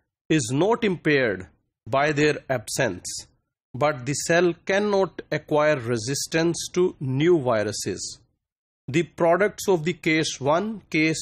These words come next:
two, and cas four genes fall into this category. cas one is a putative integrase, whereas cas two is a ribonuclease.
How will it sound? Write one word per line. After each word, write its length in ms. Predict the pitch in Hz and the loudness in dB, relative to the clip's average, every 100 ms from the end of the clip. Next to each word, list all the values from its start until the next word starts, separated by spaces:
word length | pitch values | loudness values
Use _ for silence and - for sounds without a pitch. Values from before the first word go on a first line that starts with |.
| - | -8
two, 320 | - 208 233 - - | -4 -4 -4 -6 -2
and 360 | 220 247 226 | 0 0 -2
cas 280 | - 156 143 - - | 0 0 0 -4 0
four 320 | 123 117 175 - _ _ _ - | 2 2 0 -4 _ _ _ -12
genes 540 | 113 143 143 170 151 - _ _ _ _ - | -2 2 2 0 -4 -14 _ _ _ _ 0
fall 360 | 180 208 220 - | 2 2 0 0
into 300 | 180 170 190 | 0 2 0
this 220 | 143 147 - - - _ - | 2 0 0 -8 -12 _ -4
category. 540 | 123 120 87 92 - _ _ _ _ _ _ _ _ _ _ _ _ _ _ _ _ | -4 -4 -6 -10 -14 _ _ _ _ _ _ _ _ _ _ _ _ _ _ _ _
cas 340 | 196 226 - | 2 2 0
one 460 | 147 143 220 247 - _ _ | -2 0 0 -2 -8 _ _
is 160 | 185 185 | 2 4
a 140 | 208 - _ | 0 -2 _
putative 640 | 233 233 262 - - 220 - _ _ 202 | -4 -2 -4 -2 -2 -2 -4 _ _ 0
integrase, 1000 | 220 - 214 156 147 127 117 110 - - _ _ _ _ _ _ _ | 0 0 0 0 2 2 2 -2 -10 -14 _ _ _ _ _ _ _
whereas 540 | 123 139 196 202 196 - | -2 2 4 4 2 0
cas 300 | - 175 170 - | 2 2 2 -4
two 300 | 208 220 233 - _ _ - | -4 -2 -4 -10 _ _ 0
is 160 | 165 | 2
a 140 | 202 175 | 2 2
ribonuclease. 1300 | 117 131 156 190 175 139 - 123 107 90 82 - | 0 0 4 4 4 2 2 0 0 -2 -6 -12